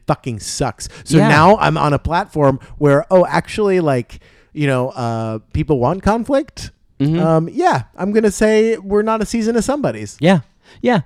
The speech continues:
Speaker 2: If, if this is what you're looking for, then sure, I'll help you out.
Speaker 1: Yeah.
Speaker 2: And it's like, yeah, now they're,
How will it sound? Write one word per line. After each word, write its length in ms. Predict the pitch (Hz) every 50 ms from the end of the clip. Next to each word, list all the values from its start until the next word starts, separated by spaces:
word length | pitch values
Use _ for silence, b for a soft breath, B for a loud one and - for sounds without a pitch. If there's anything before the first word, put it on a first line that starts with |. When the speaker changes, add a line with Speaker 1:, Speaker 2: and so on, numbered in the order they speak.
| _ _
Speaker 2:
If, 140 | - 135 143 -
if 120 | 127 104
this 160 | 127 165 156
is 120 | 170 156 151
what 100 | 185 160
you're 80 | 151 147
looking 260 | 175 - - 156 127
for, 480 | - - 110 107 107 104 101 104 113 - 107
then 560 | 104 110 113 110 104 107 110 107 107 95 - - _ -
sure, 300 | - 208 233 151 95 -
I'll 120 | - 123 135
help 200 | 127 98 87 -
you 60 | 80
out. 260 | 78 85 92 107 - -
Speaker 1:
Yeah. 300 | - 143 143 139 139 135 135
Speaker 2:
And 120 | 123 127 135
it's 160 | 127 - -
like, 400 | 147 143 135 123 - - - - - _ _ _ _ _
yeah, 200 | - 135 123 104
now 320 | 101 101 104 101 104 113 110
they're, 400 | 107 110 104 98 95 98 101